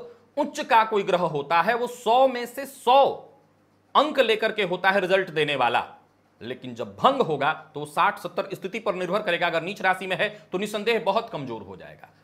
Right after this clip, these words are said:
पीड़ित है तो वो कमी आपको खुद अनुमान लगाना होगा कि किस अवस्था में उस राशि का राशिपति है। अब वहीं एक और विचारणीय तथ्य है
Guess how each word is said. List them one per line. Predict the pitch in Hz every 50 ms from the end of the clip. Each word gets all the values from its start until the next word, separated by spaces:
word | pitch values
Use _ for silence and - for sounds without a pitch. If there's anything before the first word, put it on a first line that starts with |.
| _ _ -
पीड़ित | 247 262 269 285 269 - -
है | 202 180 123 - - - _
तो | - 165
वो | 180 175
कमी | 175 - 185 185 202 226 214 - - - - _ _ _ -
आपको | 156 170 - 196
खुद | - - 233 247 214
अनुमान | - 190 185 180 185 185 190
लगाना | 185 175 160 160 165 180 185
होगा | 156 156 143 151 165 180 180 - - - _
कि | - 208
किस | 214 240 302 294 -
अवस्था | - 190 190 196 196 - - 269 262
में | 196 147 147 165 - - - -
उस | 214 - 190
राशि | 165 180 185 180 175
का | 156 156 139
राशिपति | 139 135 131 127 107 - - -
है। | 78 - _ _ _ _ _ _ _ _ _ _ _ _ _ _ _ -
अब | 233 262 262
वहीं | 269 269 269 311
एक | 302 277 -
और | 262 247
विचारणीय | 233 226 - 233 202 196 196 196 190 180
तथ्य | 147 139 - - - 104
है | 82 78 78